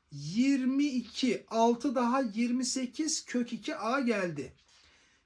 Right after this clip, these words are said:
Bir de yirmi iki çarpı birden yirmi iki kök iki gelecek. Bu iki yüz kırk altıya eşit olacak. Eşittir iki yüz kırk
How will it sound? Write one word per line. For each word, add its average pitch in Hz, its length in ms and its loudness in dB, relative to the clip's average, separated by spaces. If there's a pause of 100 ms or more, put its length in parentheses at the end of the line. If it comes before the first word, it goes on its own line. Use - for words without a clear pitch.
Bir 254 120 -2
de 311 40 -2
yirmi 262 340 2
iki 269 160 -2
çarpı 254 360 2
birden 247 380 0
yirmi 240 260 2
iki 240 160 -6
kök 226 180 -2
iki 240 160 -2
gelecek. 156 640 -4 (1080)
Bu 349 520 0 (460)
iki 233 200 -4
yüz 311 160 2
kırk 262 240 -6
altıya 254 320 2
eşit - 260 -2
olacak. 123 380 -10 (1200)
Eşittir 240 640 -2 (100)
iki 220 280 -6
yüz 247 300 0
kırk 233 320 -4